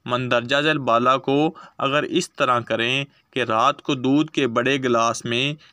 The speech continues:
गिरियाँ भिगो दें, सुबह वो दूध पी लें और गिरियाँ छील कर खा लें, तो उम्मीद है ज़्यादा फ़ायदा होगा। अच्छी किस्म का अखरोट जहन और दिमाग के लिए बहुत मुफीद है। अगर आप गौर करें तो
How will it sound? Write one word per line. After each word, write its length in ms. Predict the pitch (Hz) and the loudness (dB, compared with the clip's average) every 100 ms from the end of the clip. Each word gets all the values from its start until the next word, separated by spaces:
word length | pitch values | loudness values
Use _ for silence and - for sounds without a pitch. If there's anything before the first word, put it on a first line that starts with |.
| - | -6
गिरियाँ 380 | 127 127 143 147 | -2 0 0 -2
भिगो 320 | 127 113 110 | 0 0 0
दें, 280 | 127 151 151 - _ _ _ | 0 -2 -2 -6 _ _ _
सुबह 320 | - 165 170 170 | -4 0 2 2
वो 220 | 156 170 | 2 2
दूध 260 | 151 156 151 | 4 2 2
पी 240 | - 127 | -2 -2
लें 320 | 135 156 165 165 - | 0 0 -2 -4 -4
और 180 | 147 143 | -4 -2
गिरियाँ 340 | 139 143 156 | -2 -2 -2
छील 320 | 156 - 135 151 | -2 -2 -2 0
कर 160 | 156 139 | -2 -2
खा 300 | - 107 110 | -2 0 2
लें, 280 | 113 117 | 0 -4
तो 180 | 113 135 | -4 -4
उम्मीद 280 | 127 135 165 | -4 -2 -2
है 140 | 156 170 | -2 -4
ज़्यादा 320 | 131 120 139 | -2 0 0
फ़ायदा 340 | 147 117 117 110 | 0 -2 0 0
होगा। 500 | 113 110 104 107 104 - - _ | 2 0 2 0 -2 -8 -20 _
अच्छी 320 | 127 - - 175 | -10 -6 -4 -2
किस्म 280 | 170 180 | -2 -2
का 140 | 165 151 | 0 0
अखरोट 440 | 131 120 131 147 | 2 2 2 0
जहन 320 | 120 147 170 165 | -2 0 2 2
और 120 | 156 | 0
दिमाग 340 | 135 123 135 - | 0 0 0 0
के 80 | 151 | -2
लिए 220 | 147 147 | 0 0
बहुत 260 | 131 139 143 | 0 -2 0
मुफीद 440 | 120 - 117 123 | -2 -2 -2 -2
है। 300 | 139 147 147 - - - _ - | -2 -2 -2 -8 -20 -20 _ -2
अगर 400 | 156 160 165 110 - | 0 2 0 -2 -2
आप 240 | 131 143 151 | 2 2 2
गौर 260 | 117 123 156 | 0 0 0
करें 360 | 151 151 156 | 0 0 0
तो 100 | 151 | -2